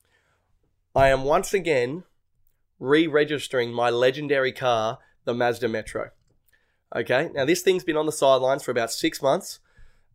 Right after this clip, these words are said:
Um, I was supposed to do all this touring at the start of the year,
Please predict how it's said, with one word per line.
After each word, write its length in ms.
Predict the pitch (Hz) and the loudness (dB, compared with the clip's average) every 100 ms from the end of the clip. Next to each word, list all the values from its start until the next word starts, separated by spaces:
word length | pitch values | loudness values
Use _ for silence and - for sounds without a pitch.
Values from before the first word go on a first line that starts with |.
| _ | _
Um, 500 | 120 120 117 117 113 - _ | -4 0 0 -2 -8 -16 _
I 80 | 127 | 0
was 120 | 123 | 0
supposed 320 | - 147 135 | 2 2 2
to 60 | 143 | 0
do 40 | |
all 120 | 131 | 2
this 120 | 127 - | 2 -2
touring 560 | - 151 156 156 156 | -2 2 2 2 -4
at 60 | 139 | -8
the 80 | 120 | -6
start 240 | - 123 | 0 0
of 40 | 120 | 0
the 60 | |
year, 360 | 120 127 131 | -4 -4 -4